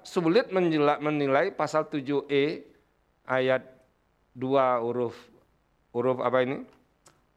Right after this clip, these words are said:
Pa-, pasal tujuh ayat dua huruf E ini, itu bertentangan dengan Undang-Undang Dasar. Sulit untuk, untuk, untuk, untuk menjelaskan itu.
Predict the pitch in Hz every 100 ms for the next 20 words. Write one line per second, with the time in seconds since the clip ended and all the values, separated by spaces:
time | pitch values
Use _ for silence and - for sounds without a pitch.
0 | _ _ 139 139 - 139 143 143 139 123
1 | 151 135 135 123 131 127 117 143 135 123
2 | 117 165 - _ _ _ 151 190 180 175
3 | 185 185 180 165 160 160 156 151 147 143
4 | 127 101 - _ _ _ _ _ _ _
5 | _ _ _ _ _ _ _ _ _ _
6 | _ _ _ _ _ _ _ _ _ _
7 | - 151 185 214 175 170 170 - 156 156
8 | 160 151 151 151 - - 151 147 147 147
9 | 139 - 135 151 120